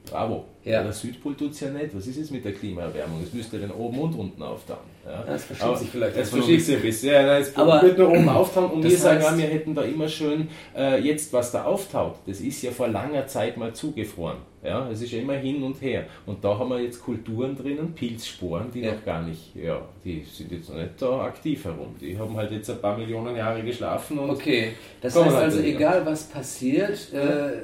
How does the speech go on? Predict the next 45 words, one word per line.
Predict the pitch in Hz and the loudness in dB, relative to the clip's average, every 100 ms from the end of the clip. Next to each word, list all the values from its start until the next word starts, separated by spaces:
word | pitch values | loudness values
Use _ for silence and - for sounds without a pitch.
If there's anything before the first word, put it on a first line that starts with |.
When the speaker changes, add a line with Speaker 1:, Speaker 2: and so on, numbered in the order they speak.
| - - - - 127 | -12 -18 -20 -12 -6
Speaker 2:
das | 127 - | -6 -2
Rohmaterial | 156 180 127 - 127 117 113 110 107 104 | -2 0 -2 -4 -2 0 2 2 2 -2
an, | 110 113 | -4 -6
an | 104 104 | -8 -10
Pilzsporen | - 170 196 - - 113 101 98 104 104 | -2 0 0 -4 -10 -2 0 0 -2 -8
ist | 127 123 - | -8 -10 2
immer | 156 160 151 | 4 4 2
schon | - 131 131 | -2 -2 0
da | 139 95 95 | 2 2 -2
und, | - 117 117 - - - - | -4 -8 -10 -14 -14 -14 -14
äh, | |
Speaker 1:
Ist | - - | -14 -8
da. | 110 | -4
Speaker 2:
es | - | -2
geht | - | 2
immer | 151 147 | 4 4
weiter. | 131 120 117 110 | 6 4 2 -2
Speaker 1:
Ja, | 107 - | -4 -8
und | 113 110 | -10 -6
es | 117 | -6
entwickelt | 120 123 110 - | -6 -6 -8 -12
sich | 113 | -10
natürlich | 110 104 117 107 113 | -8 -6 -4 -4 0
weiter, | 117 98 98 - - | 2 2 -2 -8 -8
Speaker 2:
Ja, | - | -6
Speaker 1:
ja, | 101 | -4
Speaker 2:
ja. | 117 110 | -4 -4
Speaker 1:
mit | 95 | -6
der | 95 92 | -6 -6
Evolution. | 92 92 82 - 87 80 | -4 -6 -8 -8 -6 -6
Aber | 78 82 85 85 | -8 -6 -6 -6
Speaker 2:
Ja, | 101 110 156 | -10 -8 -8
okay. | 156 113 - | -6 -6 -6
Speaker 1:
von | 113 | -4
dem | 107 117 | -2 -2
her | 123 | -2
sind | 113 120 117 | -4 -4 -2
sie | 123 | 0
immer | 139 | 0
da, | 135 120 120 | 0 0 0
passen | - 120 - 110 | 0 -2 -4 -8
sich | 113 110 | -10 -8
an, | 80 101 123 123 117 | -4 -4 -4 -8 -10
äh, | - 113 113 110 107 104 | -10 -8 -6 -4 -4 -6
und, | 107 104 110 | -6 -6 -8